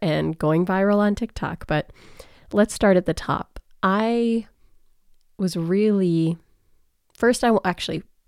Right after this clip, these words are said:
rewind. I heard Jay Shetty say something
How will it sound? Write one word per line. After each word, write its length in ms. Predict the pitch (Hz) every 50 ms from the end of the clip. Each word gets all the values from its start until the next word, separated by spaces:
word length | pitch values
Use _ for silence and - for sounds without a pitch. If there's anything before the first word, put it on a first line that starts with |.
| - - -
rewind. 460 | 180 170 165 147 143 156 156 156 - - - - - - - - - - - - _ _ - _ _ _ _ _ _ _ -
I 120 | 214 185
heard 180 | 180 240 262 220
Jay 200 | - 247 226 220
Shetty 360 | - - - 180 165 170 170
say 180 | - - 170
something 680 | 160 - - 156 156 165 - 160 160 160 160 156 160 160